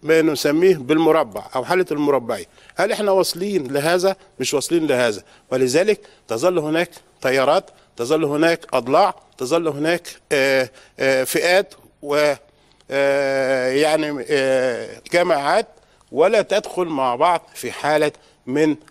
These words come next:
التنظيم الكلي أو الجيشتالت. احنا عاوزين نوصل لصيغة كلية عشان المجتمع يتقدم بالشكل ده. الأمور مش ماشية على الرغم من التجربة الديمقراطية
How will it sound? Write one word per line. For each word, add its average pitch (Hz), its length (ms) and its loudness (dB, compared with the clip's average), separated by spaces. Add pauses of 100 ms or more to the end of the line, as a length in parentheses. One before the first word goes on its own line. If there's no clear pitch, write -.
(100)
التنظيم 147 460 0
الكلي 107 360 -4 (160)
أو 165 140 2
الجيشتالت. 135 480 -4 (420)
احنا 147 200 -4
عاوزين 160 380 0
نوصل 180 300 -2
لصيغة 165 300 0
كلية 165 500 0 (260)
عشان 185 260 0
المجتمع 185 440 -2
يتقدم 151 520 -4 (340)
بالشكل 151 500 0
ده. 185 220 2 (360)
الأمور 160 540 -2
مش 156 300 -4
ماشية 160 300 -2
على 156 200 2
الرغم 175 280 2 (200)
من 160 180 0
التجربة 156 560 2 (340)
الديمقراطية 143 800 -2